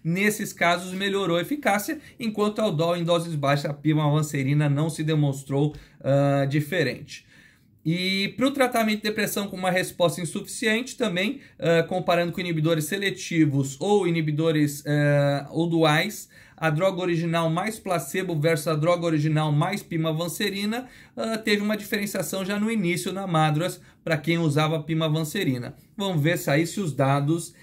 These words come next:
eles se, eh, complementam,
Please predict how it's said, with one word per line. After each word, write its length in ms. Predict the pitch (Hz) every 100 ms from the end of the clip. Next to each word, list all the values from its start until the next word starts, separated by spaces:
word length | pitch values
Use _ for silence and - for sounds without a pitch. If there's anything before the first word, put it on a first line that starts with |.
| -
eles 340 | - 147 151 147
se, 960 | - - 160 160 160 160 151 147 139 143
eh, 500 | 143 139 139 135 131
complementam, 920 | 180 170 185 160 143 147 147 151 156